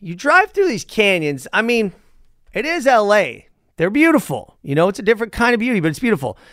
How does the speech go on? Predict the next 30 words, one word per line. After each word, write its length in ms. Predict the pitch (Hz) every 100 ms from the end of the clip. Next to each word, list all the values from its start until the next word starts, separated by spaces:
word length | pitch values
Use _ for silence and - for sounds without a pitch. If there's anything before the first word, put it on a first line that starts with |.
| - _ _
Oak 320 | 175 202 190
trees, 440 | - - 175 160 131
sycamore, 640 | - 262 - 190 175 156
willow 340 | 139 185 269 233
trees. 220 | 214 160
These 260 | 294 453 508
are 180 | 494
actually 240 | 381 - 226
trees 240 | - 214
that 100 | 214
are 80 | 185
native 440 | 160 165 196 190 131
to 100 | 165
Los 300 | 151 143 -
Angeles, 400 | 131 113 82 -
which 120 | 147
intrigues 440 | 165 - 214 160 127
me. 260 | 139 101 - - - - - - - _ _ _ _ _ _ _
And 100 | 151
those 220 | 156 285 -
trees 380 | 311 453 427 202
now, 400 | 131 95 85 110
if 80 | -
you 80 | 143
drive 240 | 208 247
the 80 | -
canyon, 480 | - 220 196 117 107 _ _ _ _ _ _ _ _ _ _
those 180 | - 185
trees 240 | - 392 156
are 160 | 127